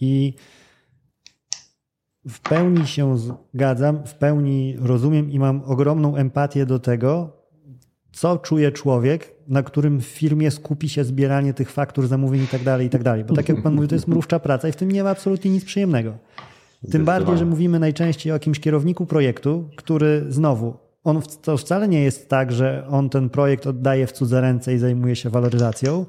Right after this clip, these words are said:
Speaker 1: tylko musi jednocześnie pilnować, żeby wszystko szło właściwym rytmem, jeżeli chodzi o przebieg, plus musi jeszcze zanurkować w te dokumenty i te segregatory zbierać.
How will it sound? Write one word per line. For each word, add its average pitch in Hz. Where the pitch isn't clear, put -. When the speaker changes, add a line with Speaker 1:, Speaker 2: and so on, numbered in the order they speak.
Speaker 1:
tylko 139
musi 175
jednocześnie 147
pilnować, 143
żeby 135
wszystko 147
szło 139
właściwym 127
rytmem, 135
jeżeli 123
chodzi 131
o 131
przebieg, 143
plus 160
musi 165
jeszcze 147
zanurkować 147
w -
te 131
dokumenty 139
i 175
te 165
segregatory 147
zbierać. 127